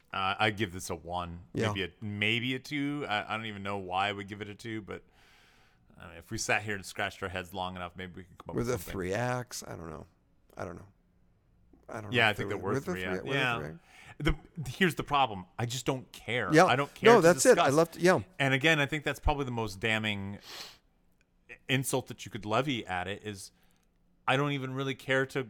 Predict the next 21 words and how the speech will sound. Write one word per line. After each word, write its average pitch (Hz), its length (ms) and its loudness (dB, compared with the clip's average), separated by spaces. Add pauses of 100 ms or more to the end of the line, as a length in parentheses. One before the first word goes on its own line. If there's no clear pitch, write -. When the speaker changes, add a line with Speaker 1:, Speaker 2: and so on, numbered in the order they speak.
Speaker 1:
walk 127 220 0
through 131 120 -8
the 113 80 -8
paces 113 440 -2
with 92 100 -16
this - 180 -18
movie. 69 340 -18 (1700)
Try 117 100 -4
to 101 60 -10
figure 107 280 -6
out 104 180 0
whether 104 220 -4
it's 107 140 -10
anti-wave 98 540 -10 (100)
or 87 240 -12 (400)
what 104 120 -14
the 120 60 -10
money 107 260 -6
shot 104 280 -6
really 98 300 -10
is. 110 420 -14